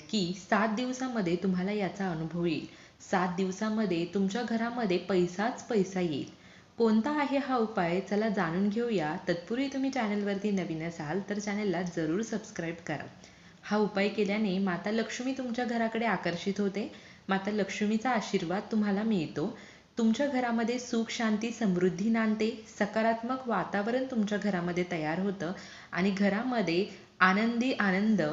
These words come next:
वातावरण तयार होत असतं. तर कोणता आहे तो उपाय?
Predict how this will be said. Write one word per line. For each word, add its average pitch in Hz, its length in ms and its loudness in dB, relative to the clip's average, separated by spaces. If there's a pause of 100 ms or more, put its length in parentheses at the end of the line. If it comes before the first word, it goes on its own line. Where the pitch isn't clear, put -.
वातावरण 170 840 0
तयार 160 260 0
होत 160 260 -2
असतं. - 300 -8 (480)
तर 214 80 2
कोणता 269 380 0
आहे 262 320 2
तो 254 140 0
उपाय? 220 440 0